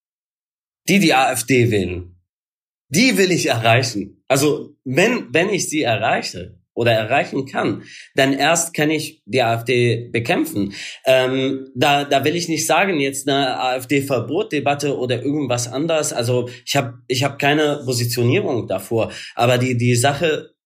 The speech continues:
wir müssen an die Zivilgesellschaft arbeiten. Und deswegen finde ich auf der anderen Seite,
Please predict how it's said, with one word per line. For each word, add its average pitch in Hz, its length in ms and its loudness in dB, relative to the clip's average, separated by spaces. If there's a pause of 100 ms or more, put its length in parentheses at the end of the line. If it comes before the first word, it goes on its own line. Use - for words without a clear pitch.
wir 127 260 2
müssen 160 260 0
an 139 120 2
die 135 120 -2
Zivilgesellschaft 127 800 -2
arbeiten. 113 480 -2
Und 107 160 -2
deswegen 160 400 -2
finde 185 240 2
ich 180 100 -2
auf - 140 -6
der 175 160 0
anderen 160 320 0
Seite, 170 420 -2